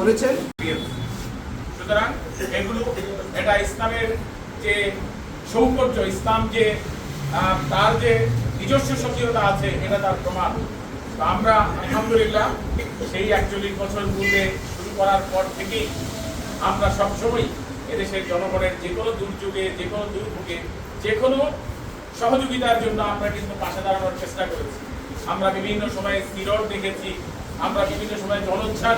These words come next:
Speaker 2: দেখেছি, আমরা বন্যা দুর্গত এলাকা দেখেছি, বিভিন্ন রকমের দুর্যোগ আমাদের ছিল। এই সমস্ত দুর্যোগগুলোতে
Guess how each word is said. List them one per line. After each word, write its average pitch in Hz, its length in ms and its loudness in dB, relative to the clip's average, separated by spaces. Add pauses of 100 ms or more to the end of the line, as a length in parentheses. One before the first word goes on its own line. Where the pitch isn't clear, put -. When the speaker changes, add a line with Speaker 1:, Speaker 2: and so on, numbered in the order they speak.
Speaker 2:
দেখেছি, - 360 0 (520)
আমরা 208 200 2 (100)
বন্যা 214 360 2
দুর্গত 214 300 2 (100)
এলাকা 208 300 4
দেখেছি, 202 240 0 (100)
বিভিন্ন 269 240 -2 (100)
রকমের 226 300 2 (380)
দুর্যোগ 240 300 4 (100)
আমাদের 214 300 4
ছিল। 180 200 -2
এই 180 120 0
সমস্ত 190 240 -4 (120)
দুর্যোগগুলোতে 190 560 -2